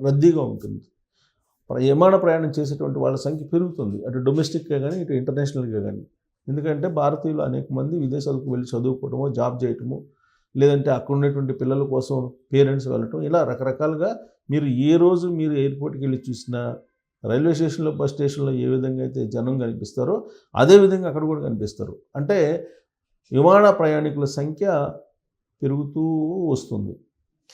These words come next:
ఆ పెరుగుదల కారణంగా మీరు చె-, ఇంటర్నేషనల్ ఫ్లైట్లో చెక్ ఇన్ కావాలంటే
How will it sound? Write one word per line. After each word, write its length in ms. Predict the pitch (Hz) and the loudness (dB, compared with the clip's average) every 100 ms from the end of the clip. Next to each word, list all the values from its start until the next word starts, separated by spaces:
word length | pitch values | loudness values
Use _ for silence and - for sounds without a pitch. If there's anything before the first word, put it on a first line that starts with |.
| _ _ _ - | _ _ _ -2
ఆ 100 | 139 | 0
పెరుగుదల 500 | 143 160 196 202 196 | 4 4 6 8 8
కారణంగా 520 | 190 165 156 151 165 202 | 8 4 2 0 0 0
మీరు 300 | 170 156 143 | 0 0 -2
చె-, 260 | 143 - - | -6 -10 -6
ఇంటర్నేషనల్ 480 | 139 160 175 185 156 | -4 -2 -4 -4 -4
ఫ్లైట్లో 320 | 151 143 139 | -4 -2 -4
చెక్ 220 | 139 135 | -6 -6
ఇన్ 140 | 151 | -6
కావాలంటే 480 | 143 135 127 131 170 | -4 -2 -2 -4 -4